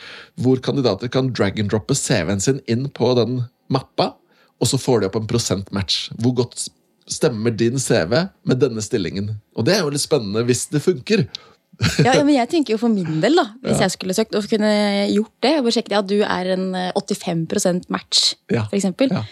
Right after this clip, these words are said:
Speaker 2: så ville jeg jo anta at vi, motivasjonen ville vært høyere også, for å ha lagt litt vekt på søknad, og kanskje
Speaker 1: Yes.
Speaker 2: frest opp C V-en litt, eh,
Speaker 1: Yes, og jeg
Speaker 2: også.
Speaker 1: tenker, jeg tenker jo for vår del, altså kunne vi testet dette egentlig på to ulike arenaer. Det ene er jo nettopp å gjøre det du sier nå,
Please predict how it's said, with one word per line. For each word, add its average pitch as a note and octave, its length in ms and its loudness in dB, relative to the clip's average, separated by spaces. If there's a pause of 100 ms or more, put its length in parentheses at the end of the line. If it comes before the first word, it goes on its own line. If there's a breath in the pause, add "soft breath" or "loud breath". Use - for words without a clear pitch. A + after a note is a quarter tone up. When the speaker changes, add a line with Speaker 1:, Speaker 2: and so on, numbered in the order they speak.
(180 loud breath)
Speaker 2:
så A#3+ 320 2
ville A#3+ 140 4
jeg G#3 100 2
jo G#3+ 60 2
anta F#3+ 240 -2
at - 180 -8
vi, A3 140 2 (100)
motivasjonen G3+ 540 0
ville G#3 160 2
vært - 160 -4
høyere F#3 320 2
også, A#3+ 220 2
for A#3+ 100 0
å A#3 60 2
ha G#3 80 4
lagt - 120 -14
litt G3 140 2
vekt F#3 400 -4
på G3+ 80 0
søknad, F3 540 0
og F3+ 100 0
kanskje E3+ 320 0
Speaker 1:
Yes. - 420 -2
Speaker 2:
frest G3+ 460 -2
opp F3+ 160 -4
C A#3 180 0
V-en D#3+ 220 -2
litt, E3+ 260 -4
eh, F3 640 0 (160)
Speaker 1:
Yes, G2 200 0
og B2 100 2
jeg C3+ 80 4
Speaker 2:
også. G3 200 2
Speaker 1:
tenker, C#3 240 0
jeg B2 160 2
tenker E3 200 -2
jo A2+ 60 0
for B2 120 -4
vår F2+ 280 2
del, G3 160 2
altså - 200 -4
kunne C#3 220 0
vi G#2+ 80 2
testet G#2+ 400 -2
dette A2+ 200 -2
egentlig G2 300 0
på - 100 -4
to E3 220 2
ulike A2+ 180 0
arenaer. F#2+ 380 0
Det B2+ 140 2
ene G#2 300 0
er G#2+ 180 2
jo A2+ 100 2
nettopp - 400 -4
å A2 100 2
gjøre F2 220 2
det F2+ 140 2
du F#2+ 100 -2
sier F#2 220 0
nå, C3+ 280 2